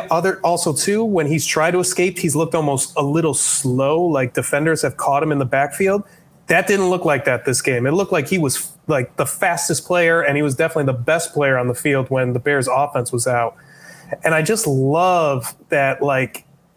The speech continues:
he fits, like, the style you wanna play in Chicago, where you wanna run the football because of the weather, you wanna be physical, and this dude can just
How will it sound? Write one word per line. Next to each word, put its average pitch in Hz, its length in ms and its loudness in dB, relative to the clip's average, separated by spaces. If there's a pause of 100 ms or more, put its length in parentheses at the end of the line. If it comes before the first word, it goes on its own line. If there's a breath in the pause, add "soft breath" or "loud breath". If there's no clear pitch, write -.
(300)
he 240 140 2
fits, - 680 -2
like, 147 380 -2
the 139 100 -2
style 180 480 0
you 151 140 0
wanna 160 240 0
play 196 320 0
in 143 100 0
Chicago, 147 680 0
where 127 200 0
you 170 120 0
wanna 214 220 0
run 131 380 0
the 240 80 2
football 160 720 -2 (220)
because 156 260 -2
of 214 80 0
the 214 80 2
weather, 139 640 0
you 135 80 0
wanna 147 340 0
be 214 160 0
physical, 139 760 0 (400 loud breath)
and 131 280 2
this 262 280 0
dude 147 280 0
can 127 240 0
just 123 380 -2